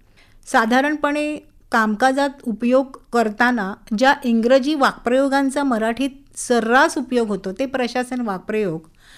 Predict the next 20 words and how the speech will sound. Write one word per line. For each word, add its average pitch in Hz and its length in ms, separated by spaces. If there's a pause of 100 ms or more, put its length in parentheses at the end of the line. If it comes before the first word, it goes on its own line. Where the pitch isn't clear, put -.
(240)
असणारा 262 460
जो 277 160
कोश 262 360
आहे, 180 180
तो 226 160
आम्ही 226 260
ह्या 247 120
भ्रमणध्वनी 196 640
उपयोजकामध्ये 180 1000
उद्धृत 156 360
केलाय. 104 220 (480)
अशा 277 220
प्रकारे 240 420
आम्ही 214 260
लोकांपर्यंत 190 680 (140)
थेट 262 240
आमचं 175 320
कामकाज 156 540 (200)
पोहोचवत 180 540
असतो. 135 300